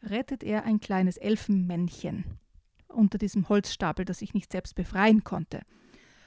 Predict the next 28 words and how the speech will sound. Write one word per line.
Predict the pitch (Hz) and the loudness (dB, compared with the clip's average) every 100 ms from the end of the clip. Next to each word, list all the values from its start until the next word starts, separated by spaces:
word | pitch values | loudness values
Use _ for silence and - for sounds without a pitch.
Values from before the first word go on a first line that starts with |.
| _ _ | _ _
Und | 339 196 196 190 190 - - _ _ _ _ _ 381 220 247 226 _ _ | -4 0 4 4 2 -4 -20 _ _ _ _ _ -20 -20 -20 -20 _ _
für | - - - | -8 -4 0
uns | 240 247 - - - | 4 4 2 -10 -2
in | 208 | 0
der | 196 | 0
Geschichte | 190 254 240 - 233 220 214 _ - | -2 -2 -2 -2 -2 -2 -2 _ -8
kommt | 202 196 | -6 -4
jetzt | 196 - - | -6 -10 -12
gleich | - 185 - | -8 -8 -2
nicht | 208 - - - | -2 -2 -18 -10
wirklich | 214 - - | -10 -10 -6
raus, | 190 190 202 - - | -2 -2 -2 -6 -6
äh, | 196 175 226 | -4 -6 -8
dass | 202 - | -12 -10
das | 190 | -6
ein | 190 | -6
besonderes | 190 233 285 302 226 | -4 2 2 2 0
Ereignis | 208 - 196 196 185 | -6 -4 -2 -2 -4
ist, | 190 202 | -8 -6
aber | 196 | -6
wie | 190 | -6
wir | 190 180 | -6 -8
sehen, | - 277 311 196 147 - - _ _ _ _ _ | -10 -8 -6 -4 -4 -8 -14 _ _ _ _ _
später | - - 247 277 196 | -18 -4 -2 -2 -4
dann | 180 170 175 226 | -4 -4 -6 -10
war | 160 | -14
das | 175 - | -14 -14
ein | 185 | -14